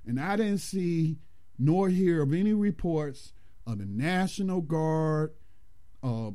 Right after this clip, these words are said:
sending out trucks and what have you, you know, deuce and a halves, as we call them, um, any kind of vehicles that can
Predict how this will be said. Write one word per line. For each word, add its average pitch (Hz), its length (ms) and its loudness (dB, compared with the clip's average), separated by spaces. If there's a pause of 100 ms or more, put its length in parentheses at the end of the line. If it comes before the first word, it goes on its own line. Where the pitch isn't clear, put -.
(100)
sending 175 520 0
out 165 440 -2
trucks - 560 2
and 160 180 2
what 160 160 0
have 147 400 -2
you, 156 340 0
you 175 140 0
know, 139 160 2
deuce 139 400 4
and 151 140 2
a - 20 2
halves, 135 480 0
as 113 160 -6
we 123 140 4
call 123 340 -4
them, 123 240 0 (920)
um, 127 480 2
any 175 260 2
kind 175 340 -2
of 160 220 -2 (180)
vehicles 165 840 4
that 139 280 -4
can 120 360 2